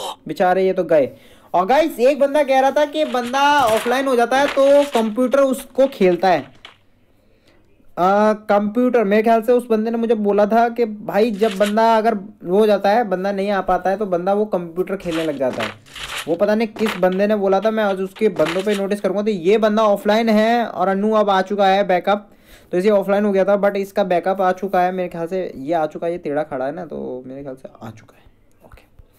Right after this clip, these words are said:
तो पहला round यहाँ पर blue team के हाथ में गया है, दूसरा round देखते हैं किसके हाथ में जाएगा। तो मेरा डीजे मॉन्स्टर, डीजे Monster and डीजेट Monster, Sorry, डीजे Monster की जगह हमें डीजेट होता है लेकिन डीजे Monster बोलता हूँ।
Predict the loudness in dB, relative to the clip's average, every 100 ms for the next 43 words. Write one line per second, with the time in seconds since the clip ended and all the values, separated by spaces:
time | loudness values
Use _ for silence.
0 | _ -20 -12 -6 -2 2 2 2 2 2
1 | 4 4 2 2 2 2 2 2 2 0
2 | -2 0 0 0 -4 -8 -8 -4 0 0
3 | -2 -4 -6 -8 -10 -14 -14 -14 -14 -16
4 | -16 -16 -14 -16 -16 -14 -8 -4 -4 -6
5 | -6 -2 -2 -2 -6 -6 -4 -6 -4 -4
6 | -6 -10 -20 -20 -16 -2 0 2 2 2
7 | 2 2 2 0 0 0 2 4 2 0
8 | 0 0 0 0 -2 -2 -2 -2 -2 -4
9 | -4 -4 -6 -6 -8 -6 -4 -4 -6 -10
10 | -10 -10 -6 -2 -2 -2 -2 -4 -4 -6
11 | -6 -6 -4 -4 -6 -8 -6 -6 -6